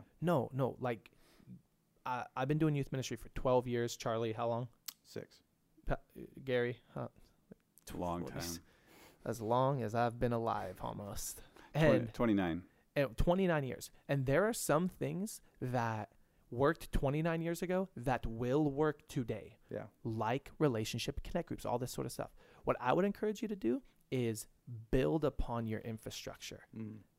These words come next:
Speaker 1: Add layers on top of, like, here's what's working. We're not gonna stop doing it just for the sake of trying to be cool and
Speaker 2: Yeah.
Speaker 1: new and reinvent the wheel.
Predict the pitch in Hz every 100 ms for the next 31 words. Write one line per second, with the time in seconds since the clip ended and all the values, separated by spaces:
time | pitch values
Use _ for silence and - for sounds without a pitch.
0 | _ 131 127 127 117 117 123 135 160 170
1 | 180 - 131 117 - 117 - - 110 -
2 | 185 180 180 147 156 - 220 - - 147
3 | 202 - 330 - - 165 180 - 147 185
4 | 117 107 - - - 139 151 135 - 131
5 | 120 - 120 117 110 107 - - - 208
6 | 156 107 - - 135 123 143 180 135 104
7 | - 117 131 165 151 147 147 147 127